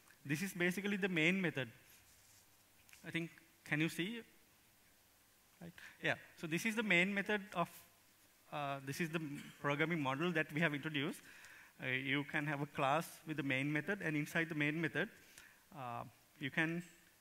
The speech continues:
do something like, uh, microservices runner, that's our A P I, dot. You can give your microservices implementation any class which has,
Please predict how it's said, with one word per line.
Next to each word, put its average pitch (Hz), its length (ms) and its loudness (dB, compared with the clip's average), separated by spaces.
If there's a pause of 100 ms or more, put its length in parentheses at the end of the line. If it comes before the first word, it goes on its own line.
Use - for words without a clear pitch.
(160)
do 143 100 -4
something 147 320 -2
like, 151 160 6 (760)
uh, 123 400 -8
microservices 156 800 2
runner, 131 320 2 (220)
that's 127 240 -4
our 135 100 0
A 131 120 0
P 131 200 0
I, 147 140 2 (400)
dot. 151 220 2 (680)
You 147 140 -2
can 156 260 2
give 156 200 2
your 170 160 4
microservices 165 720 0
implementation 156 800 -2
any 151 240 2
class 147 420 0 (160)
which 139 200 -4
has, 147 200 4